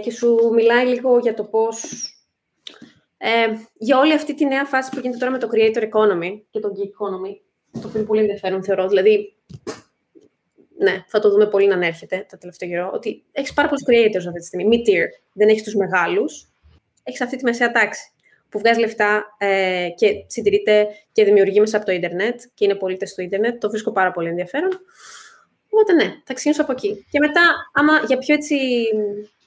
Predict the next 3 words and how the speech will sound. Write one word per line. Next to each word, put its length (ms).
για 180
management, 920
ε, 720